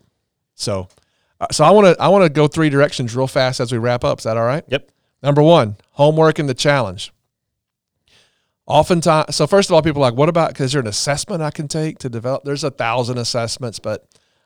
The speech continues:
Speaker 1: I don't think you should take it. I think you should listen and, and participate in, in the conversations and then get feedback from other people around you. Just like this personality style stuff, the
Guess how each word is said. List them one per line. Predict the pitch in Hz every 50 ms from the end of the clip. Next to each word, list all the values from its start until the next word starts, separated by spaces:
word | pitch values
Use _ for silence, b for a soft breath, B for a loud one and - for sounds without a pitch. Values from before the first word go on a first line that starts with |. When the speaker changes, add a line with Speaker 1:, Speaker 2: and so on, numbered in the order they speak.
| _
Speaker 1:
I | - 127 139
don't | 151 151 127
think | 139 131 117 -
you | 123
should | 113 - - 110 -
take | 131 120 117 - 123
it. | 104
I | 117 127
think | 127 139 120 110 123
you | 123
should | - - - 107
listen | 117 110 135 143 - 117 113 131 135 _ _ _ _ _ _ _ _ _ _
and, | - 120 127 113 -
and | 123 120 -
participate | 131 120 - 160 156 - 170 151 - 131 120 113 127 - _ -
in, | - 113 110 110
in | - - 120 117
the | 113 110
conversations | - 139 135 135 120 113 101 - - 139 151 160 151 - - 113 107 123 127 -
and | - 123 120 120 120 113
then | 113 131 151 160 156 131 120 113 113 113
get | 113 127 139 147 - - -
feedback | - - 147 143 151 151 127 110 120 107 117 - -
from | - 117
other | 117 113 113
people | 104 120 113 110 104
around | 95 95 98 101 113 110 95
you. | 92 90 87 - _ _ _ _ _ _ _ _ _ _ _ -
Just | - 156 143
like | 165 160 -
this | - 156 135
personality | - - 143 143 - - 139 127 127 131 127 127 123 120
style | 117 - - 135 120 117 117 113 110
stuff, | - - - 120 117 117 - -
the | - 95 87 90